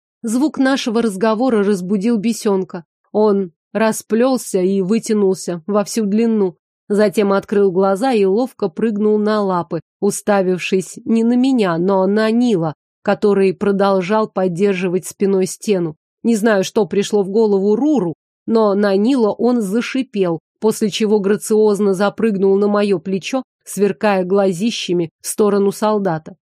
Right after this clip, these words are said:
Невольно хмыкнув, поняла, что у меня появился маленький защитник, хотя от болтовни Нила он вряд ли может спасти обманщика Эрла.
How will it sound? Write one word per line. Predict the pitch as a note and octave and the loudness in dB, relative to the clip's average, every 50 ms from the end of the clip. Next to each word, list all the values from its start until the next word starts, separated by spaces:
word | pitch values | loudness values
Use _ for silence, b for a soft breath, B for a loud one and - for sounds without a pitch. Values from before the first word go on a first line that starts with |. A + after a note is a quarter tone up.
| _ _ _ | _ _ _
Невольно | - C4+ C#4+ C4+ D4+ C#4+ C4 A#3 A3+ | -2 -2 0 2 2 2 2 2 0
хмыкнув, | A3 - - B3+ D4+ C#4+ - - A#3+ A#3 - - | 0 0 0 0 0 0 -2 -2 -2 -2 -4 -4
поняла, | - A3+ A3 G#3+ G#3+ G#3 G#3+ A#3+ C4 C#4 - _ _ | -2 -2 0 2 2 2 2 0 -2 -4 -8 _ _
что | - - - - A#3 A3 | -18 -6 0 2 2 4
у | G#3 G3+ | 4 4
меня | G#3 G3+ G3 F#3 F#3+ G3+ A3+ | 2 2 2 2 2 0 0
появился | A3 B3+ C#4 C4+ A#3+ G#3 A#3 C4 A#3+ - B3+ A#3 | 0 0 0 0 2 0 0 -2 -2 -2 -2 0
маленький | A3 G3+ G#3 A3 A#3 A#3 A3+ - A#3+ | 2 2 2 2 2 0 0 0 0
защитник, | G#3 A3+ A3+ A3+ - - C4+ C4 B3+ _ G#3+ E3+ D#3+ - _ _ _ _ _ _ _ | 0 0 0 0 -2 -4 -6 -8 -6 _ -4 -4 -4 -6 _ _ _ _ _ _ _
хотя | - G3+ F#3+ F#3 - - G3 F#3 F3+ F3 F3 | 0 0 0 0 0 0 0 0 0 0 0
от | F#3 F3+ | -2 -2
болтовни | F3+ E3+ G3 G3+ G3 - G#3 G3+ G3 F#3+ G#3+ G#3+ G#3 G3+ | 0 0 0 0 0 0 0 0 2 2 0 2 2 2
Нила | G3 G3+ A3+ B3 A3 F#3+ F3+ F3 | 2 2 2 2 2 2 2 2
он | E3+ F#3+ F#3+ F#3 F3+ | 2 0 0 0 0
вряд | E3 F#3+ G#3 A3 G#3+ - - | 0 0 0 0 0 -2 -2
ли | F#3 F3+ F3 | -2 0 0
может | F3+ F#3 F#3+ F#3+ E3+ F#3 E3 | 0 0 0 0 0 -2 -6
спасти | - - - - F#3+ - - A3 G3+ | -4 -4 -2 -2 -2 -2 -2 0 0
обманщика | F#3+ F#3+ F3+ G3+ G3 G3 F#3+ - - F#3 - - G#3 - - | 0 0 0 0 0 0 -2 -2 -6 -6 -4 -4 -4 -4 -2
Эрла. | - A3+ G#3+ G3 F#3+ F#3 F3 D#3+ | 0 0 0 0 0 -2 -4 -6